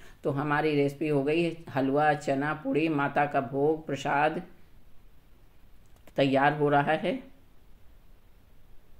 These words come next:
तो फ्रेंड्स, ये बनाने में बहुत ज़्यादा टाइम नहीं लगता है, हलवा, चना, पूड़ी बनाने में बहुत टाइम नहीं लगता है, फटाफट से सारे काम हो जाते हैं। दस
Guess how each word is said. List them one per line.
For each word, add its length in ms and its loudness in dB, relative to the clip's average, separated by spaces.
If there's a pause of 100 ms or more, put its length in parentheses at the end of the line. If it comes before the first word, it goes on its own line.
(600)
तो 100 4
फ्रेंड्स, 320 2
ये 260 6
बनाने 440 2
में 200 2
बहुत 240 4
ज़्यादा 260 4
टाइम 240 2
नहीं 220 0
लगता 280 2
है, 280 0 (160)
हलवा, 360 2
चना, 280 -2
पूड़ी 240 0
बनाने 360 0
में 200 0
बहुत 240 -2
टाइम 180 2
नहीं 220 0
लगता 280 0
है, 120 4
फटाफट 440 -2
से 160 -4
सारे 280 0
काम 240 -4
हो 100 0
जाते 260 2
हैं। 100 -4
दस 220 0